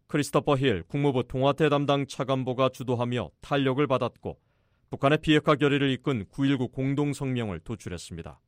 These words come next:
게다가 이천육 년 의회에서 민주당이 상하 양원을 모두 장악하면서 부시 행정부 내 대북 강경파들의 입지는 더 약화됐고, 이후 이천칠 년 이일삼 합의와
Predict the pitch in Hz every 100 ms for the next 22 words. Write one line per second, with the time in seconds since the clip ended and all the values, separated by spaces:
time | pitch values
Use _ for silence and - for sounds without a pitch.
0 | _ _ _ 147 139 117 - _ _ _
1 | _ - 143 170 160 156 156 110 - 151
2 | 139 143 135 - 92 - _ _ 127 139
3 | 135 143 165 - 139 151 151 98 101 127
4 | 151 135 131 131 127 123 - 120 110 -
5 | 78 - _ _ _ - 131 - 139 147
6 | 139 139 139 135 - 127 131 127 135 135
7 | 143 131 139 123 127 120 - 131 143 131
8 | _ _ 143 123 101 - - 127 123 -
9 | 76 _ _ _ - 123 110 - _ _
10 | - 139 135 151 156 151 160 131 139 139
11 | 143 127 123 127 110